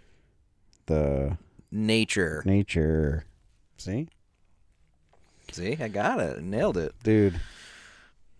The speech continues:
Speaker 2: Yeah.
Speaker 1: That, <laughs> The Decision is bad.
Speaker 2: Yeah.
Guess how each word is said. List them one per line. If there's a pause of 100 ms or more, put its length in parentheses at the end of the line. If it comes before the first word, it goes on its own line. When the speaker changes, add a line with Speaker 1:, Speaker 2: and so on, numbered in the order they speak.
(140)
Speaker 2:
Yeah. (320)
Speaker 1:
That, (1300)
<laughs> (1600)
The
Decision
is
bad. (2250)
Speaker 2:
Yeah.